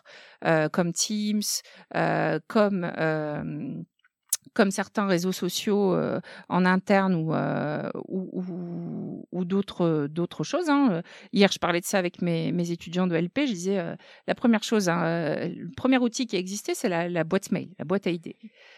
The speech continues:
Euh, ça a été le premier, euh, la, le premier outil, euh, de, de cette intelligence collective, euh, euh, alors qu'en fait, euh, vous pouviez passer des heures, euh, en réunion de brainstorming, hein, comme on les appelle.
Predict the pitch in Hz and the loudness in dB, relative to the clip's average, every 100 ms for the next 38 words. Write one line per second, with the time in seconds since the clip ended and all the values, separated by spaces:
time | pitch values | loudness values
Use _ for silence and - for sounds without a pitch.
0 | _ - 151 - 147 110 - 120 165 - | _ -6 -4 -4 -6 -8 -8 -8 -8 -8
1 | - - 240 247 208 185 - 226 220 226 | -6 2 4 4 2 -2 -2 0 0 0
2 | 220 226 185 170 165 156 170 - - - | 2 2 2 2 2 0 -4 -10 -20 -4
3 | 165 180 180 - 220 240 208 202 - 262 | -2 0 -2 -2 0 0 0 -6 -4 0
4 | 349 370 180 165 165 165 165 190 175 185 | 0 0 2 2 2 0 2 0 2 0
5 | 180 - 170 196 196 208 196 202 220 - | 0 -2 -4 -4 -4 0 2 4 2 2
6 | 202 185 - - 214 285 165 147 151 143 | 0 0 -2 -2 0 0 0 -2 -4 -4
7 | 123 - - - - - - - - - | -6 -6 -10 -14 -20 -14 -10 -10 -10 0
8 | 170 175 - 185 160 160 - 247 - 170 | 2 2 0 -4 -2 -2 -2 -2 -4 -8
9 | 160 160 - - - - 170 - 196 226 | -8 -12 -18 -20 -16 -10 -8 -6 2 2
10 | 240 208 240 185 190 180 202 240 208 160 | 4 2 4 4 4 6 6 6 4 0
11 | 170 165 180 190 190 180 185 233 214 165 | 0 0 2 4 4 4 4 4 2 0
12 | 156 156 180 196 - 160 151 220 220 196 | -2 -2 0 -2 -4 -6 -2 0 0 -2
13 | - 170 160 156 147 151 202 214 | -6 -6 -6 -6 -6 -4 -4 -4